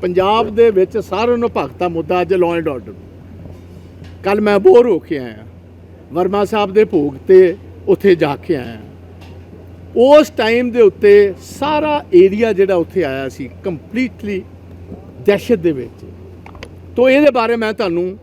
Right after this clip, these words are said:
ਆ ਕੇ, ਜਦੋਂ ਵੀ ਵਿਧਾਨ ਸਭਾ ਤੋਂ ਆਵਾਂਗੇ, ਡਿਟੇਲਡ ਗੱਲ ਕਰਾਂਗਾ। ਦੂਸਰੀ ਗੱਲ ਅਸੀਂ ਮੰਗੀ ਸੀ ਲੈਂਡ ਪੂਲਿੰਗ। ਸਾਡੀ ਪਾਰਟੀ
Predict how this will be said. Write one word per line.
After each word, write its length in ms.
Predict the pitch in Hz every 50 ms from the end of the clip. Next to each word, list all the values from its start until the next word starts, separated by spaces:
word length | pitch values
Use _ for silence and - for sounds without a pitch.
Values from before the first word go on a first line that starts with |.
| - - - - - - - - -
ਆ 160 | 147 151 160
ਕੇ, 160 | 156 - 185 165
ਜਦੋਂ 240 | 165 156 131 156
ਵੀ 60 | 160 160
ਵਿਧਾਨ 280 | 156 156 143 139 117 104
ਸਭਾ 240 | 90 139 131 160
ਤੋਂ 180 | 160 - 143 147
ਆਵਾਂਗੇ, 460 | 160 180 202 190 180 185 196 202 202 - - - - -
ਡਿਟੇਲਡ 520 | 127 165 170 165 - 175 190 202 214 214 180
ਗੱਲ 180 | 185 170 165
ਕਰਾਂਗਾ। 360 | 156 - 160 156 160 151 156 151
ਦੂਸਰੀ 480 | 127 156 175 233 240 - 269 320 339
ਗੱਲ 260 | 320 294 269 277 285
ਅਸੀਂ 160 | 262 - 302 285
ਮੰਗੀ 280 | 233 202 208 - -
ਸੀ 140 | - - 302
ਲੈਂਡ 280 | 190 170 170 170 175 165
ਪੂਲਿੰਗ। 320 | - 151 131 120 107 92 - - - - - - - - - - - - - - - - - - - -
ਸਾਡੀ 360 | - 170 156 165 180 214 226
ਪਾਰਟੀ 540 | 143 208 165 160 160 - - 214 226 226